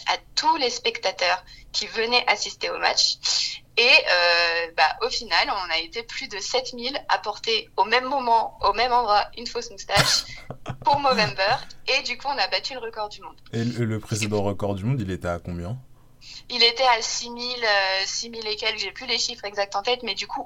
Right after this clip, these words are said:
Speaker 1: on l'a battu. Donc,
Speaker 2: Incroyable.
Speaker 1: hyper fiers de nous. Et non seulement, bah, tu fais rire les gens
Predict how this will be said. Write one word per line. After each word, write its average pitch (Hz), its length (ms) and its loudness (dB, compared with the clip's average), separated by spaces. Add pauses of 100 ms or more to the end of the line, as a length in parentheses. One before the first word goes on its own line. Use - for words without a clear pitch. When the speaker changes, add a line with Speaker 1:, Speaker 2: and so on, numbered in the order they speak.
Speaker 1:
on 294 120 2
l'a 302 140 8
battu. - 460 -4 (120)
Donc, 107 80 -6
Speaker 2:
Incroyable. 92 360 -4
Speaker 1:
hyper 80 160 -8
fiers 98 100 -20
de - 40 -16
nous. - 100 -16 (600)
Et 240 100 4
non 302 140 2
seulement, 285 420 4
bah, 180 100 0
tu - 160 -6
fais 196 80 -12
rire 175 200 -16
les - 100 -8
gens 247 260 2